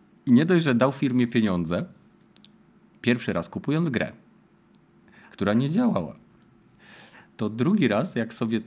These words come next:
wrzucił te swoje ciężko zarobione, zbie-, zebrane puszki do tego, do tej maszyny,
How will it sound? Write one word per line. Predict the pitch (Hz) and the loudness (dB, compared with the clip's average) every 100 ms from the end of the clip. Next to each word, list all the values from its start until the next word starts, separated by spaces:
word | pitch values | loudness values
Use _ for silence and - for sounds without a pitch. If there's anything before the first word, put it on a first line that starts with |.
| - _ _ _ _ _ - | -12 _ _ _ _ _ -16
wrzucił | 104 104 151 - 120 | -12 -6 -6 -2 -4
te | 110 | -4
swoje | 98 - 107 | -6 -4 -4
ciężko | 98 131 147 - 127 | -2 -6 -6 -6 -4
zarobione, | 120 113 117 127 113 | -2 0 0 0 0
zbie-, | 104 104 107 | -2 -4 -2
zebrane | 110 107 139 123 | -4 -4 -4 -6
puszki | - 127 117 - 90 | -4 -6 -6 -8 -6
do | 90 87 | -6 -6
tego, | 101 95 | -6 -6
do | 92 | -8
tej | - 98 | -4 -4
maszyny, | 95 - 87 90 175 | -4 -6 -4 -4 -4